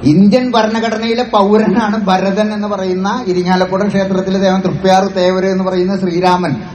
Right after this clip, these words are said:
ഗുരുവായൂരപ്പൻ എന്ന് പറയുന്ന ശ്രീകൃഷ്ണൻ. അവര് ഇന്ത്യൻ ഭരണഘടനയെ ബഹുമാനിക്കണം. ആ ബഹുമാനം ഉണ്ടെങ്കിൽ അവിടെ പൗരതുല്യത ക്ഷേത്രത്തിനകത്ത് നടപ്പാക്കണം.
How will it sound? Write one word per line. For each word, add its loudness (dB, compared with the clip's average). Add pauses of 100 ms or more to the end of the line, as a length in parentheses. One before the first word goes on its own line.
ഗുരുവായൂരപ്പൻ 2
എന്ന് -2
പറയുന്ന -2
ശ്രീകൃഷ്ണൻ. -2 (1800)
അവര് 4
ഇന്ത്യൻ 2
ഭരണഘടനയെ 0
ബഹുമാനിക്കണം. 0 (2000)
ആ 2
ബഹുമാനം 2
ഉണ്ടെങ്കിൽ -2 (380)
അവിടെ 0
പൗരതുല്യത -2
ക്ഷേത്രത്തിനകത്ത് -2
നടപ്പാക്കണം. -6